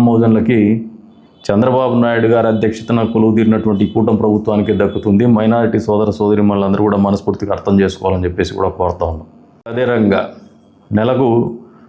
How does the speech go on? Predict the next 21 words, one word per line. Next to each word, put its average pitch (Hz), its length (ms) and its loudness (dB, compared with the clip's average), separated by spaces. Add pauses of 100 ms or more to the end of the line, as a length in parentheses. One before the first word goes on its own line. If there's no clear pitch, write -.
(320)
పదహైదు 120 400 2
వేల 117 180 2
రూపాయలు 120 460 0 (260)
వేతనాలు 120 460 0
పెంపు 107 280 0
చేస్తున్నారు. 92 560 0 (140)
నాయ 123 300 0
బ్రాహ్మణులకు 127 460 0
నెలకు 117 320 2
పాతిక 107 420 0
వేల 101 100 2
రూపాయలు 92 440 0 (1040)
వేతనాలు 120 420 0
పెంపు 104 240 2
జరిగింది. 90 440 0
ఇది - 140 -10 (840)
ఎప్పుడు 127 200 0
కూడా 127 240 2
వీళ్ళని 117 260 2
పట్టించుకున్నటువంటి 107 720 0
పాపాన 95 360 -2